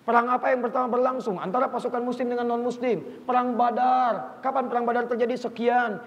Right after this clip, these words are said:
Tidak pernah tahu berapa usia Nabi saat melakukan perang Badar. Bagaimana kekuatannya? Pernah lihat pedang Nabi? Main ke Turki sana. Lihat di museum. Bagaimana ukuran pedang Nabi? Besarnya luar biasa.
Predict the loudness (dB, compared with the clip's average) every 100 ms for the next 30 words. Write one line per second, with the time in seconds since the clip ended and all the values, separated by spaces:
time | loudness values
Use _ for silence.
0 | -10 -4 -2 -2 -2 0 0 2 0 0
1 | -6 -6 -2 -2 -2 -2 -2 -2 -2 -2
2 | -4 -2 -4 -4 -8 -8 -8 -12 -18 -20
3 | -20 -20 -20 _ _ _ _ _ _ -20
4 | _ _ -4 0 2 0 -2 -2 -2 -2
5 | -4 -8 -12 -16 -12 -4 0 2 2 2
6 | -2 0 0 -2 -2 -2 0 0 0 0
7 | -2 0 0 -2 -4 -12 -20 -10 2 2
8 | 2 0 -2 -2 -2 -4 -6 -10 -2 0
9 | 2 0 0 2 2 2 0 -2 -2 -6
10 | -8 -10 -6 -2 0 2 2 2 0 0
11 | -2 -4